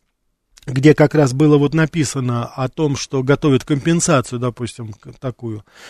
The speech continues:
Да, мы можем с вами посмотреть, каким образом они будут выглядеть, когда они выходили из Вьетнама. Мы сможем посмотреть, как они будут выходить из Афганистана.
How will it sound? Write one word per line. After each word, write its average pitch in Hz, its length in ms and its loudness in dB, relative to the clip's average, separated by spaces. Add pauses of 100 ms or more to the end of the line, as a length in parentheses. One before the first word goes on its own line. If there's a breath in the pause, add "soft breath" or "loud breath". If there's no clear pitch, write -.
(240 loud breath)
Да, 190 220 2
мы 226 160 6
можем 247 240 6
с - 60 -2
вами 226 160 4
посмотреть, 202 500 0
каким 180 280 0
образом 180 300 2
они 165 160 2
будут 151 220 0
выглядеть, 165 480 0
когда 135 800 0
они 139 320 -2
выходили 143 500 -2
из 131 100 -4
Вьетнама. 120 580 -4
Мы 143 140 -4
сможем 160 360 -6
посмотреть, 151 600 -4
как 156 220 -4
они 147 160 -2
будут 135 200 -4
выходить 131 320 -8
из 123 140 -10
Афганистана. 127 440 -6